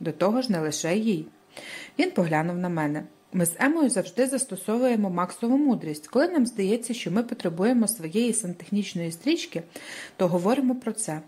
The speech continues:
А тоді дозволяємо одне одному зайнятися своїми справами. А часом лагідно нагадуємо одне одному, можливо, пора використати сантехнічну стрічку", з усмішкою додала Ема. Майк кивнув.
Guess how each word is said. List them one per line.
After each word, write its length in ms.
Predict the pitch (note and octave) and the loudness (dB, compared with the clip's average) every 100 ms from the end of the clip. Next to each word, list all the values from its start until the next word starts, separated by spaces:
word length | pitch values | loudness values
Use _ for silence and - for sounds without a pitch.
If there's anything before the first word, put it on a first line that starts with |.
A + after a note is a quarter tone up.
| _ - - | _ -20 -8
А 80 | G3 | -2
тоді 240 | A3 D4 G#4 | 2 4 4
дозволяємо 680 | B3 G3+ G3 A#3 C4 A3 | 2 0 0 2 4 2
одне 240 | F#3+ E3+ F3+ | 0 -4 -2
одному 460 | G#3+ A#3+ B3+ A#3+ | 0 2 4 2
зайнятися 560 | F#3+ D#3 D#3 D#3 G3 - | 2 -2 -2 -4 -2 -2
своїми 320 | F3 D3+ D3 | -4 -10 -8
справами. 540 | F3 - A3 F3 D#3 D#3+ E3 _ _ _ _ - | -8 -6 -6 -6 -8 -12 -18 _ _ _ _ -6
А 120 | F#3+ | -4
часом 400 | F#3+ F4 F4 C4 | 0 0 2 2
лагідно 360 | F#3 G3+ A#3+ B3 | 4 2 0 0
нагадуємо 600 | A3 G3 G#3 G#3+ G#3 G3+ | 0 -2 -4 -2 -2 -2
одне 220 | F#3+ G3+ | -2 -4
одному, 480 | G3+ G3+ G3 G3 F#3+ - - - - | -2 -2 -2 -2 -2 -6 -20 -14 -6
можливо, 380 | E3+ A#3 D4 | 2 2 2
пора 340 | D#4 F3+ F3+ A#3 | 0 0 0 2
використати 640 | A#3 A3+ A3+ A3+ A3 A3 | 0 0 -2 -4 -6 -4
сантехнічну 680 | G#3+ G3+ G3+ - G3+ - A#3 | -4 -4 -8 -6 -8 -4 -6
стрічку", 520 | A#3 D#4+ C4 - D#3 - _ _ - | -4 -4 -4 -6 -12 -12 _ _ -8
з 100 | E3 | -4
усмішкою 500 | F#3 A3 - G3 F3 | 2 0 0 -4 -4
додала 420 | D3 D3+ D#3+ E3 | -2 0 0 -4
Ема. 320 | D3 D3 D3+ E3 - - - - - | -2 -4 -4 -8 -18 -20 -20 -10 0
Майк 240 | C4+ D4 | 0 0
кивнув. 360 | G3+ D#3+ D3 | -4 -2 -4